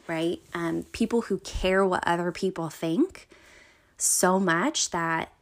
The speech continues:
so much weighs on, you know, it almost paralyzes people because they're like, "I can't make decisions because I'm afraid, you know, what so-and-so's gonna think," or that, that's what I'm talking about. Um, and so,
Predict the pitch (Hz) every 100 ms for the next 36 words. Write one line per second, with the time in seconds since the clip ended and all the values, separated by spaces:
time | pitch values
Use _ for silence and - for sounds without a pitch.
0 | - - 190 185 170 170 165 160 165 214
1 | 220 - 180 170 165 165 - - - -
2 | _ - 165 165 180 180 196 - - -
3 | 185 240 233 170 165 160 - 180 165 170
4 | - 165 170 165 170 - - 254 277 262
5 | 247 254 240 277 247 208 180 180 190 196
6 | 208 208 226 233 214 185 196 - 190 170
7 | 165 - 170 - - 214 220 196 180 -
8 | 170 165 - 170 160 - 165 160 - -
9 | - - - _ - 185 214 - - -
10 | 214 - 247 202 160 165 262 - 190 160
11 | - - - - - - - - 180 180
12 | 80 64 208 - - - _ 208 208 -
13 | 208 190 190 180